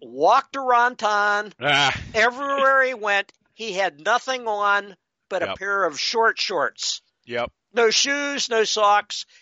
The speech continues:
Speaker 1: He was impressed with himself. And to be honest, he was damn impressive.
Speaker 2: Yeah.
Speaker 1: Okay. Uh, the restaurants that probably had rules about no shoes, no socks,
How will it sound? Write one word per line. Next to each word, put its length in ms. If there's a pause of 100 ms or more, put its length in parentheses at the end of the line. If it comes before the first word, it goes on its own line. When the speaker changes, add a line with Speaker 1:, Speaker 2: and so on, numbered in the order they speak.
Speaker 1:
He 300
was 280
impressed 480
with 100
himself. 420 (200)
And 220
to 40
be 160
honest, 540 (580)
he 200
was 180
damn 320
impressive. 520 (420)
Speaker 2:
Yeah. 180 (280)
Speaker 1:
Okay. 460 (240)
Uh, 400 (100)
the 240
restaurants 640
that 120
probably 420
had 420 (200)
rules 480
about 360
no 220
shoes, 460
no 140
socks, 680